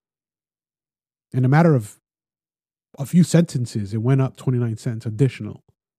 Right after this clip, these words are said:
an additional twenty-nine cents. Can you believe that? That's, that's how inflation works, ladies and gentlemen. That's how inflation works.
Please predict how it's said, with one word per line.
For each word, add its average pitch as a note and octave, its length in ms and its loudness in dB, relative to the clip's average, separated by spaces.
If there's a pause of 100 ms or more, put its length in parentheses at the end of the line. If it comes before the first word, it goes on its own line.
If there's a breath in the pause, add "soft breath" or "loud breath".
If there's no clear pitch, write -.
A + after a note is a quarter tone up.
(260)
an A#2+ 120 -2
additional A2 560 -4
twenty-nine G#2+ 400 -10
cents. - 320 -16
Can B2 100 -6
you B2+ 60 -4
believe D3 200 -4
that? G#3 180 -6 (1200)
That's, - 260 -10
that's - 280 -6
how G#3+ 260 2
inflation G3+ 600 2
works, D#4 360 2
ladies B3 280 2
and G#3 140 2
gentlemen. F4+ 480 4 (680 soft breath)
That's D4 280 2
how C#4+ 280 4
inflation B3+ 600 2
works. B3 460 2